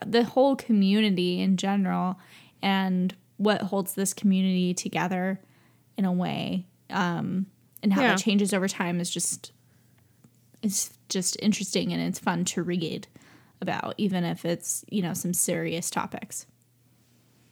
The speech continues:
Speaker 2: Yeah, I mean, sh-, I think, I think she does a really amazing job of kind of showing all of the influences on a person's, like,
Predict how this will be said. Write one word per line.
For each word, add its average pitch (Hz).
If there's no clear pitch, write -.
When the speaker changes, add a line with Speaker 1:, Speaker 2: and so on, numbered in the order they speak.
Speaker 2:
Yeah, 277
I 202
mean, 208
sh-, -
I 220
think, 247
I 240
think 233
she 226
does 208
a 196
really 190
amazing 190
job 175
of 165
kind 202
of 175
showing 190
all 190
of 175
the 185
influences 170
on 170
a 160
person's, 160
like, -